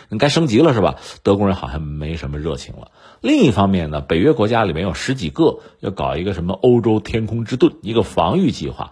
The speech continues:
法国可没在里边，德国在里边。那你甩开我单干了是吧？所以你看德法之间这个关系就很微妙的就开始渐行渐远。那我们实话实说，这个局面恐怕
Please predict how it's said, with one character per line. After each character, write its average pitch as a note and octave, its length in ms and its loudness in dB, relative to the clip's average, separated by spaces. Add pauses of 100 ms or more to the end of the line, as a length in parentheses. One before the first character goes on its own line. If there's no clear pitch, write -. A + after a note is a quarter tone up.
(160)
法 D#2 400 -2
国 A#2 220 4
可 - 140 -8
没 D#2 180 -6
在 D#2+ 180 -2
里 B1+ 180 -12
边， - 180 -14 (300)
德 C#3 280 4
国 E2 180 -4
在 D2+ 180 -2
里 B1 200 -12
边。 - 120 -20 (440)
那 B3+ 100 2
你 C4+ 140 2
甩 - 280 2
开 F#3+ 120 0
我 C3 160 2
单 G#3 220 -2
干 G#3+ 220 0
了 A2 100 -4
是 F#2 120 -8
吧？ C#2 280 -8 (340)
所 A3 180 -4
以 - 20 -6
你 F#3+ 80 0
看 G3 120 0
德 D#3+ 180 -2
法 G#2 160 -4
之 C3+ 120 -8
间 C#3+ 140 -4
这 C3+ 80 -4
个 A#2+ 80 0
关 C#3 280 0
系 A2 200 -6 (260)
就 A2+ 160 2
很 F2 320 -4
微 F#3 220 6
妙 D3+ 320 2
的 C#2 140 -4
就 C#2+ 120 -8
开 - 200 -6
始 - 240 -12 (120)
渐 - 220 -2
行 D#2 180 -12
渐 D2+ 200 -10
远。 - 180 -18 (400)
那 D#3 100 0
我 B2+ 160 4
们 D#2 120 -2
实 - 160 0
话 G2 160 0
实 F2+ 160 -4
说， G2 100 6
这 - 220 0
个 F2 120 2
局 F2 200 -2
面 E2+ 160 -2
恐 C#2 160 -12
怕 E2+ 260 0